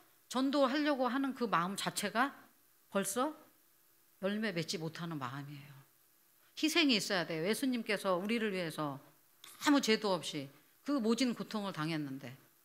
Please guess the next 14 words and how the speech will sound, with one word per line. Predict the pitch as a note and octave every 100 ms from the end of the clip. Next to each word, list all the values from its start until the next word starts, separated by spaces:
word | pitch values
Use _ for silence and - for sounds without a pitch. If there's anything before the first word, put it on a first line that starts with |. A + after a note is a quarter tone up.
| _ _ -
우리는 | B3 C#4
거저 | C4 G3 A#3
먹으려고 | C4 A#3 A3 G3 F#3
하는 | A3 A#3 G3+ E3+
그런 | F#3 A3
마음들이 | F#3+ E3 D#3
너무 | D3 D#3
많은 | C#3 C#3 D3
거죠. | D#3+ - D3 - _ _ _ _ _ _ _
전도 | - C4 D4
방법, | - G#3 A#3 A#3 F3
어떤 | G3+ C#4
테크닉만 | C#4 F4+ - F#4 F4 D#4+ C#4
가지고, | F#3 A3 G3+ C#4 E4+